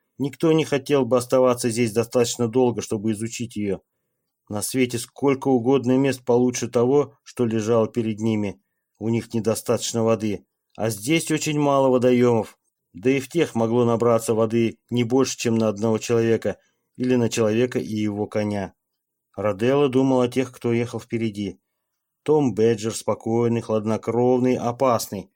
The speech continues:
У Джо Харбина было страшные вспышки гнева. Долгая выношенная ненависть приводила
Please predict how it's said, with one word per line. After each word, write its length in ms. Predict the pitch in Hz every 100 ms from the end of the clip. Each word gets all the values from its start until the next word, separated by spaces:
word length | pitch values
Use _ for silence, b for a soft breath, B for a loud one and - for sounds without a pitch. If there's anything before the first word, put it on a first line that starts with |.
| _ _ -
У 120 | 131
Джо 200 | 139 175
Харбина 640 | - 123 135 139 143 139 120
было 240 | 120 117
страшные 640 | - 113 123 135 - 135 123
вспышки 440 | - 127 - 131
гнева. 500 | 127 127 120 107 95 _ _ _ -
Долгая 520 | 98 139 151 135 143
выношенная 720 | 123 139 131 - 123 127 123
ненависть 520 | 120 123 123 123 120 -
приводила 760 | 120 117 107 117 123 120 113